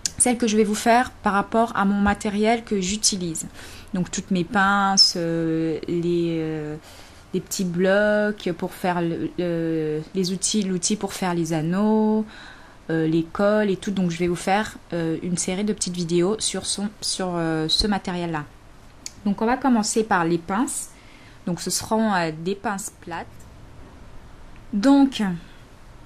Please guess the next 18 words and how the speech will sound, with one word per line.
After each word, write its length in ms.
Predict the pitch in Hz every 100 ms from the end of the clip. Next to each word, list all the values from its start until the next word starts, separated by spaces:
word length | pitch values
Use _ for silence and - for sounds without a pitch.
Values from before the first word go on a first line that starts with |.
| - - - -
cette 280 | - 339 339
pince 240 | 254 214
plate 440 | - 208 269 - - - - - - - -
coupante, 680 | 233 233 220 247 320 - - - - - - - - -
donc 280 | 196 - -
elle 180 | 190 190
est, 220 | 202 214
euh, 720 | 196 175 170 165 165 160 156 -
économique. 760 | 269 277 220 220 208 214 - -
Économique 500 | 220 247 226 240 262
pourquoi ? 340 | 247 240 233
Parce 240 | 240 208 -
que 120 | 220 -
elle 220 | - 190
est, 100 | 180 180 - - - - - -
elle 180 | - 202
est, 180 | 208 196
euh, 960 | 185 185 180 185 180 180 175 175 170